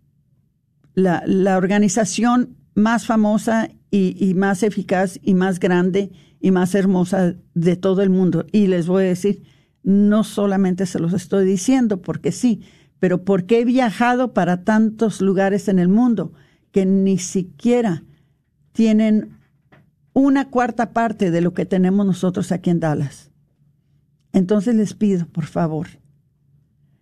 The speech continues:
que marquen sus calendarios para este día tan importante que es el veinticinco de marzo.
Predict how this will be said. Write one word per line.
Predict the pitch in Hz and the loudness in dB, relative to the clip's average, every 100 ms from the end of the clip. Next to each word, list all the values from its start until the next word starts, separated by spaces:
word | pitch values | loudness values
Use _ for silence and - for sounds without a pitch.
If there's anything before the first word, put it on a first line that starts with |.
| _ _ | _ _
que | 202 | 0
marquen | 202 226 233 226 247 | 2 2 0 0 -2
sus | - 220 | -2 -6
calendarios | 190 180 180 180 175 185 180 | -2 0 2 0 0 -2 -4
para | 180 170 165 - | -2 -2 -2 -4
este | - 196 180 - - 196 185 | -4 0 0 -4 -4 -2 0
día | 190 180 190 190 | 0 2 2 -2
tan | 202 - 180 185 | -4 -2 0 2
importante | 196 190 190 - 170 175 185 | 0 -2 -4 -2 -2 0 -4
que | 180 - 170 | -4 -2 -2
es | 175 - | -4 -4
el | 185 175 | 0 0
veinticinco | 170 170 180 - 180 160 175 | 0 -2 -4 -2 -2 -2 -2
de | 170 | 0
marzo. | 165 156 151 - - | 0 -2 -4 -8 -10